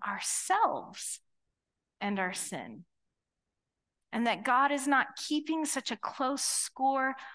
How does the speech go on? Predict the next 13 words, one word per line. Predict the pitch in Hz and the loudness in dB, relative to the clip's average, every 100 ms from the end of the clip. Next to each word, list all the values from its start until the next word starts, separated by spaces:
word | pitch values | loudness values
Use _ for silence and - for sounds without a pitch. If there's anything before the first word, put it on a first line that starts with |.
| - | -8
of | 226 214 - | -6 -4 4
our | 226 240 | 6 6
iniquities | - 233 214 226 226 196 185 185 - | 2 0 -4 -4 -4 -4 -2 -4 -4
as | - 202 | -4 -6
we | 220 214 - | -4 -8 -2
often | 190 202 - 214 202 | 0 0 -2 -4 -2
suppose. | - 208 - 220 190 156 202 196 - _ _ _ _ _ _ _ _ _ _ | -2 -4 -8 -4 -4 -4 -8 -10 -12 _ _ _ _ _ _ _ _ _ _
This | 202 269 285 - | -2 0 2 0
is | - 240 | -2 -6
a | 214 | -6
common | - - 247 240 247 240 | -6 -2 2 2 2 0
but | 233 - | -2 -2
overlooked | 220 220 226 226 - | -4 -2 -2 -4 -8